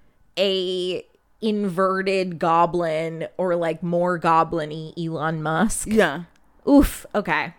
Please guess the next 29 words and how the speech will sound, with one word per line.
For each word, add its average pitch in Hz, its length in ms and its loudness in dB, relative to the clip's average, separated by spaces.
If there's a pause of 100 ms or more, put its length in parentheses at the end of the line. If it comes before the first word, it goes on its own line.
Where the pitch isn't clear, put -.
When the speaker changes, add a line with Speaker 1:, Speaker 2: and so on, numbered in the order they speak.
(100)
Speaker 1:
Anyway. 165 560 -4
Speaker 2:
Yeah. 170 300 -2
Okay, 220 180 2
wait. 202 280 2 (360)
'Cause 151 160 -16
it 175 80 -14
sounds 202 240 0
like 202 100 0
it's 175 120 -4
about 180 240 0
time 185 280 -4
for 156 240 -4
Speaker 1:
<gasps> 508 560 8 (440)
Speaker 2:
that's, - 1120 -4
wait, 160 180 0
I 156 60 0
gotta 160 140 0
find 156 180 -6
a 151 60 -6
good 156 160 -4
alliteration 151 580 -4
for 143 100 -10
this 139 160 -10
film. 123 300 -10 (420)
<clears throat> 151 460 -8 (1120)
The 156 60 -6
Skybound 143 960 -2
sixty-second 151 1000 -6
summary. 139 680 -4